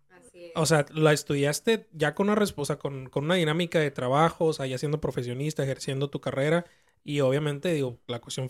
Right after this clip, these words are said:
Speaker 2: perso-, o sea, personal y familiar, ¿no? Ya casado, entonces no está tan, o sea, es, es de reconocer el, el, el esfuerzo y el tiempo que le dedicaste.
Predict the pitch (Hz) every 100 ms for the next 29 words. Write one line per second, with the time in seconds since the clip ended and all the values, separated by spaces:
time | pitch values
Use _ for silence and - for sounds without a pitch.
0 | - 151 135 139 131 139 131 143 131 131
1 | 160 143 120 123 143 147 139 135 123 117
2 | 120 127 - - 131 147 147 135 135 139
3 | 156 - _ _ _ _ 139 135 139 139
4 | 151 - 160 147 135 143 135 131 139 160
5 | 170 151 135 135 147 151 - 147 131 127
6 | 123 139 127 - 139 135 170 143 - 131
7 | 135 151 131 127 120 - 120 - 147 151